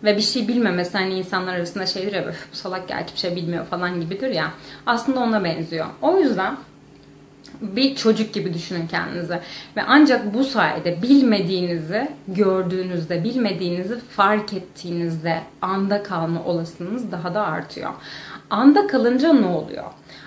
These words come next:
Anda kalınca sezgilerinizi duyabiliyorsunuz ve sezgilerinizin sizi yönlendirmesine izin veriyorsunuz.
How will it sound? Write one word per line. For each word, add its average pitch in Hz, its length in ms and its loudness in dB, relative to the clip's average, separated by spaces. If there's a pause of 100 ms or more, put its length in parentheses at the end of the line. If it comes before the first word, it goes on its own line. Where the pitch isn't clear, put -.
(120)
Anda 349 340 2
kalınca 285 420 6
sezgilerinizi 240 840 0
duyabiliyorsunuz 170 920 -2
ve 190 80 0
sezgilerinizin 214 920 0
sizi 233 380 -2
yönlendirmesine 196 960 0
izin 190 280 -2
veriyorsunuz. - 720 -6